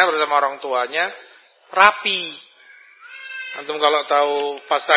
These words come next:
gigi misalnya ini, dikeluarkan dari bawah. Sehingga ketika habis, rapi, bersih. Ini si istri mungkin, ya, terbiasa nggak disiplin begitulah.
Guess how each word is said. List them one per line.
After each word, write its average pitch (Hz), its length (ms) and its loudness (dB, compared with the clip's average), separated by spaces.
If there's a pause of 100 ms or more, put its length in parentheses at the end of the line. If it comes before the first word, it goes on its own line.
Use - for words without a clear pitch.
(140)
gigi 147 320 -6
misalnya 143 560 -4
ini, 175 100 -12 (760)
dikeluarkan 185 560 2
dari 151 240 -2
bawah. 143 400 6 (3500)
Sehingga 160 320 0
ketika 180 320 2
habis, 147 320 2 (640)
rapi, 220 400 4
bersih. 151 480 -6 (1040)
Ini 208 220 -14
si 214 120 -4 (120)
istri 202 260 -6
mungkin, 190 380 -4 (1040)
ya, 240 80 -14
terbiasa 151 540 0 (1040)
nggak 127 200 0 (280)
disiplin 135 480 -2
begitulah. 123 400 -4